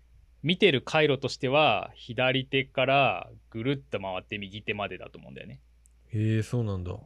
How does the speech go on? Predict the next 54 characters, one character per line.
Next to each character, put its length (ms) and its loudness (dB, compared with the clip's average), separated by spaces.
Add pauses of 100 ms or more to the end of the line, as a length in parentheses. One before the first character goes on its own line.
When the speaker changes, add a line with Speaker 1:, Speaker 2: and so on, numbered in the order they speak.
(140)
Speaker 1:
な 80 -12
ん 20 -12
か 100 -10
そ 120 -16
の 40 -12
心 320 -2
臓 220 0
を 80 -2
通 140 -6 (260)
す、 300 -20
通 80 -10 (240)
っ 40 -18 (220)
て、 300 -2
こ 260 -12
う 20 -20
い 140 -18
う 60 -20
風 140 -20
な 120 -20
感 240 -20
じ 60 -20
の。 500 -10
Speaker 2:
は 60 0
い 80 -
は 80 -2
い 40 -2
は 60 -4
い 20 -4
は 0 -
い 60 -4
は 80 -4
い。 40 -10 (1700)
へ 20 -4
え、 680 -10
そ 220 -12
ん 100 0
な、 360 2
そ 200 -4
ん 100 -2
な 80 2
の 100 4
が 100 2
計 160 -2
測 280 -4
で 100 0
き 80 -16
ち 100 -4
ゃ 40 -2
う 40 -8
ん 80 -12
だ 60 -14
ね。 160 -12
Speaker 1:
だ 20 -16
か 60 -20